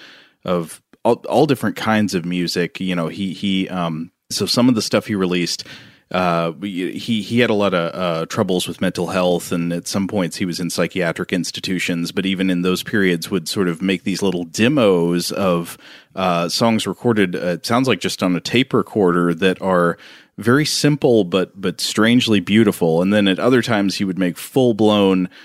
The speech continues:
uh, monster rock and roll albums. There's one called The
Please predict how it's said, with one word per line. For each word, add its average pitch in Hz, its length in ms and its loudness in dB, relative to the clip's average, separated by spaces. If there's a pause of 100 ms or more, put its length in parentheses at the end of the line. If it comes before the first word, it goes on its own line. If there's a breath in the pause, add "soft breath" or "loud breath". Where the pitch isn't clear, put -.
(140 loud breath)
uh, 90 260 0
monster 104 720 2
rock 92 320 2
and 92 140 2
roll 90 300 4
albums. 82 640 0
There's 90 200 -2
one 92 140 0
called 90 200 -2
The - 100 -20